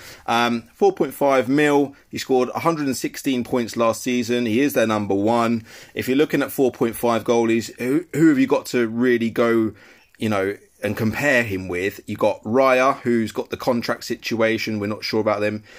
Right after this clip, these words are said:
And Brentford have just signed a new keeper. Um, you've got Sanchez, who's probably gonna be most people's pick aside from Raya. Um,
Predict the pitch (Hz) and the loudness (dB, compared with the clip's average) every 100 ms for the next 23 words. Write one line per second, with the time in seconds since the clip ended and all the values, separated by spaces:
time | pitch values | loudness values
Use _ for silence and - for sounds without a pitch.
0 | - - 95 110 95 101 87 113 98 87 | -16 -10 -4 -4 -2 -6 -6 -4 -4 -4
1 | 87 202 190 208 101 - - - - 110 | -4 -4 0 0 0 -2 -20 -14 -4 0
2 | 107 107 110 107 107 - 160 170 156 160 | 0 -2 -6 -6 -6 -2 0 0 0 -2
3 | 120 110 - - 175 190 160 131 135 113 | -2 -6 -10 -2 0 2 0 0 0 0
4 | 117 110 101 - - 110 127 120 - 113 | -2 -2 -6 -12 -6 0 2 0 -4 -6
5 | 104 101 95 - 104 98 - _ - - | -4 -4 -6 -4 -4 -4 -10 _ -16 -10
6 | - 135 220 165 - 90 90 87 92 80 | -4 2 2 2 -4 -4 -2 0 0 -4
7 | - - - - 123 123 123 | -10 -20 -14 -4 -2 0 -4